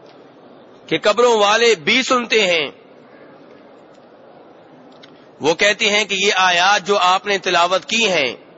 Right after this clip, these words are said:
یہ آیات جو آپ نے پڑھی ہیں، ان سے مراد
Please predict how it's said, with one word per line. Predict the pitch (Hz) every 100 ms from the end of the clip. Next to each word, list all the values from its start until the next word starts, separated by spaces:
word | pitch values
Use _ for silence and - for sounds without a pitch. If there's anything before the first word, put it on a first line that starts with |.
| - - - - - - - -
یہ | 139
آیات | 190 196 202 214 233
جو | 226
آپ | 220 220 254
نے | 240
پڑھی | 233 254 269 214
ہیں، | 175 135 - - - - - - - - -
ان | 220 247
سے | - 233
مراد | 214 208 220 247